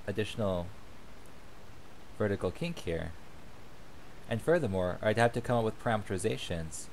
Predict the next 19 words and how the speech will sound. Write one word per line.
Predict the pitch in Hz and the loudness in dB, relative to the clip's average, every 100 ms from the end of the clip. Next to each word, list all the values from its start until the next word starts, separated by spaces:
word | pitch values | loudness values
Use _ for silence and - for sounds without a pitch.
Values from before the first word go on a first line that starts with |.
| - | -4
for | - - | -4 -2
each | 120 | 0
of | 107 | 0
these | 98 90 | 0 -2
four | - 95 | 2 2
different | 87 - 82 | 2 -4 -4
curves. | - 82 80 - - - - - - - - - - - - - - - - - - - - - - - - | 0 0 0 -6 -8 -10 -10 -10 -10 -10 -10 -10 -10 -10 -10 -10 -10 -10 -10 -10 -10 -10 -10 -10 -10 -4 6
While | 113 | 8
this | 127 135 | 8 2
is | 85 | -2
doable, | - 156 156 - 87 85 82 - - - - | 2 4 6 6 6 6 2 -6 -8 -6 0
it's | - | 4
a | |
heck | 113 151 | 6 6
of | 120 | 4
a | 101 | 6
lot | 95 87 | 8 8
of | 80 | 6
work. | 82 76 - | 0 0 -4